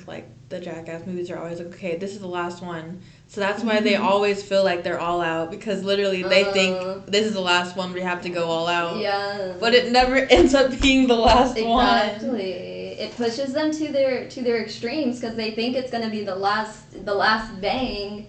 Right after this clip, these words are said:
Speaker 1: Mm-hmm.
Speaker 2: And then you realize that it's not, and it's just like, what was the point of going all out, you know? What was the point of pushing myself that far, you know? <laughs>
Speaker 1: Yeah. Like Steve-O shoving a fish up his butt.
Speaker 2: Oh, goodness.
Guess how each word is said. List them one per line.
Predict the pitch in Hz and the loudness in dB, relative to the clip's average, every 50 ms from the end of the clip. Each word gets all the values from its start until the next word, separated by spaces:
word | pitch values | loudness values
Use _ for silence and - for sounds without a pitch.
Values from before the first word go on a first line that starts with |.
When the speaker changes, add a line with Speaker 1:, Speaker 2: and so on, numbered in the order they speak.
| - | -12
Speaker 1:
Mm-hmm. | 202 190 190 202 196 185 190 185 180 180 185 185 - 190 | -10 -8 -8 -8 -10 -10 -10 -10 -10 -10 -10 -8 -6 -4
Speaker 2:
And | 214 226 | -4 -2
then | 233 226 233 | -2 -2 -4
you | 226 226 226 220 | -2 -2 -2 -2
realize | 226 240 247 247 240 214 202 202 202 202 202 208 208 - - - - - | 0 0 2 2 2 2 2 0 0 -2 -4 -8 -10 -12 -18 -16 -10 -6
that | - 190 | -4 -4
it's | 190 196 185 - 202 | -4 -4 -6 -8 -10
not, | 190 185 190 220 226 214 202 202 190 | -8 -6 -6 -4 -4 -2 -4 -4 -4
and | 202 214 208 | -6 -10 -12
it's | 208 208 - - - - - - - 233 226 | -12 -14 -14 -16 -18 -20 -20 -18 -18 -14 -8
just | - 247 247 - | -8 -6 -4 -4
like, | 254 240 247 | -4 -4 -2
what | 262 262 277 | -2 -2 -2
was | 302 - | -2 -4
the | 302 262 - | -4 -4 -4
point | - 294 339 427 494 | -4 -6 -6 -4 -4
of | 302 233 | -4 -4
going | 214 202 180 180 180 | -2 -4 -4 -4 -4
all | 180 180 175 | -4 -4 -4
out, | - - - 185 175 - | -4 -4 -4 -6 -8 -8
you | 185 190 190 | -8 -8 -8
know? | 190 185 185 185 | -6 -4 -4 -4
What | 185 196 208 208 - - | -4 -4 -6 -6 -6 -8
was | 220 226 214 | -8 -8 -8
the | 226 202 - | -8 -8 -10
point | - 214 208 226 | -8 -6 -6 -6
of | 214 196 - | -6 -6 -6
pushing | 220 202 190 - 208 196 | -8 -8 -8 -8 -8 -8
myself | 196 185 180 180 180 196 175 180 - - - - - - - | -8 -8 -8 -8 -8 -6 -4 -4 -4 -6 -8 -12 -18 -20 -14
that | 185 - - - - - | -10 -8 -8 -8 -8 -10
far, | - 220 180 190 226 - - - 180 | -12 -10 -6 -4 -4 -4 -4 -6 -8
you | 190 220 240 | -10 -10 -10
know? | 233 220 - - 240 294 285 | -10 -10 -8 -6 -6 -6 -4
<laughs> | 285 285 277 262 196 | -4 -2 -2 -2 -2
Speaker 1:
Yeah. | 196 190 185 180 180 180 175 175 175 175 185 202 233 240 226 - - - - - - - - - - - - - - - - _ - - - - | -2 -2 -2 -2 -4 -4 -6 -6 -6 -6 -8 -8 -8 -10 -12 -14 -18 -20 -20 -20 -20 -20 -20 -20 -20 -20 -20 -20 -20 -20 -20 _ -20 -20 -20 -18
Like | - - - - | -16 -16 -16 -14
Steve-O | - 196 208 214 208 202 196 202 | -12 -12 -10 -8 -6 -4 -6 -6
shoving | - - 214 196 196 196 190 185 | -6 -8 -10 -8 -8 -8 -8 -10
a | 180 | -10
fish | 180 - 208 208 - | -10 -10 -10 -10 -10
up | - 190 185 | -12 -12 -12
his | - 175 180 | -12 -14 -12
butt. | 185 175 165 160 - - - - - - - - - - - - - - - - | -8 -8 -8 -8 -8 -10 -14 -16 -20 -20 -20 -18 -16 -14 -14 -14 -14 -8 0 2
Speaker 2:
Oh, | - - - 247 254 254 - - - - | 2 2 2 0 -4 -4 -4 -6 -8 -10
goodness. | - - - 190 180 185 208 226 254 - - - | -10 -10 -10 -10 -10 -10 -10 -10 -12 -12 -14 -18